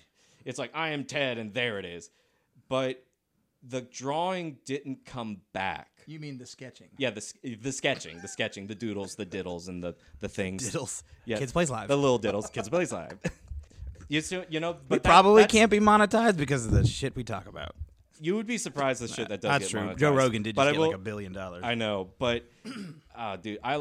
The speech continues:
Speaker 1: I love shit like that, though. It's just, like, where, where it's like, you come up with your adventure. <laughs> It's like, you just make a sta-, you just leave a statement out there, and it's just like, you draw your own conclusions.
Speaker 3: Oh, yeah.
Speaker 1: But I, I love that shit. But, um, it, things didn't, the,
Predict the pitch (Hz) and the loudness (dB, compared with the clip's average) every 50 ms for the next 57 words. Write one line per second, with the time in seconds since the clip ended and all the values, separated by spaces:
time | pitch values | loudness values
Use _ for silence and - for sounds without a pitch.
0 | - - 143 160 143 120 - - 110 85 85 85 82 85 80 82 85 82 90 90 | -4 -4 -4 -4 -4 -4 -6 -8 -12 -14 -14 -14 -14 -14 -14 -12 -12 -12 -12 -12
1 | - - 110 95 - 107 98 92 104 101 101 101 107 - 113 110 110 - - 123 | -12 -12 -14 -10 -10 -10 -10 -8 -8 -8 -8 -8 -10 -10 -10 -8 -8 -8 -8 -10
2 | 120 120 233 302 381 370 - 185 135 110 104 - 107 90 98 95 90 87 85 95 | -8 -6 -6 -4 -4 -4 -6 -6 -6 -6 -8 -8 -10 -10 -10 -10 -10 -10 -10 -12
3 | 87 85 - - 65 78 101 - _ - - _ 165 143 - 151 131 123 143 147 | -12 -14 -14 -16 -16 -18 -18 -18 _ -20 -18 _ -16 -12 -8 -8 -8 -8 -8 -10
4 | 131 123 139 147 143 143 139 - - 143 143 139 - 143 147 131 - - - - | -12 -10 -8 -8 -8 -8 -8 -6 -4 -4 -4 -6 -6 -8 -8 -8 -10 -12 -16 -20
5 | _ - 175 214 247 214 185 - - 185 175 156 147 143 139 127 131 127 120 123 | _ -4 -4 -2 -2 -2 -4 -6 -10 -10 -10 -8 -8 -6 -4 -2 -2 -2 -2 -2
6 | 120 147 139 - 147 135 139 185 220 175 139 101 87 85 82 80 80 - - 71 | -4 -6 -6 -4 -4 -4 -4 -4 -4 -4 -2 -2 -2 -2 -4 -6 -8 -10 -12 -12
7 | 80 82 78 78 76 - - - _ - - - - - 57 - - _ 120 120 | -10 -10 -10 -12 -14 -16 -18 -20 _ -20 -20 -20 -20 -20 -20 -20 -20 _ _ -8
8 | 107 101 95 113 113 104 - - 104 92 90 87 80 82 - - - - - - | -8 -6 -2 -2 -2 -2 -2 -4 -4 -4 -6 -8 -10 -12 -16 -16 -16 -18 -20 -12
9 | _ 131 123 120 120 - _ 135 131 123 120 120 120 117 117 113 113 _ _ _ | _ -8 -8 -8 -10 -12 _ -8 -6 -4 -4 -4 -6 -6 -8 -10 -12 _ _ _
10 | _ _ _ _ _ _ _ _ _ _ _ _ _ _ 160 143 131 _ _ _ | _ _ _ _ _ _ _ _ _ _ _ _ _ _ -16 -16 -16 _ _ _
11 | _ 156 151 170 180 190 - - - 165 160 160 147 139 139 135 131 127 120 | _ -8 -8 -6 -8 -10 -12 -10 -8 -8 -8 -6 -8 -10 -10 -10 -10 -12 -12